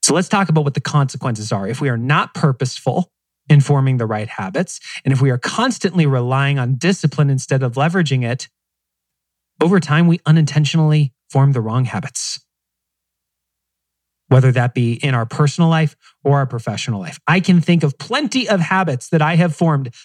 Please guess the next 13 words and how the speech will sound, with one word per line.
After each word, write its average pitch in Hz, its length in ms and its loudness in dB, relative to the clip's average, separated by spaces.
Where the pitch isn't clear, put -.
unintentionally 254 1200 0
that 160 160 4
are 151 100 2
stopping 170 880 -2
me 127 140 0
from 135 280 -2
getting 131 340 0
to 127 160 -4
where 120 220 0
I 117 100 -2
want 113 300 -6
to 127 120 -2
go. 104 200 -4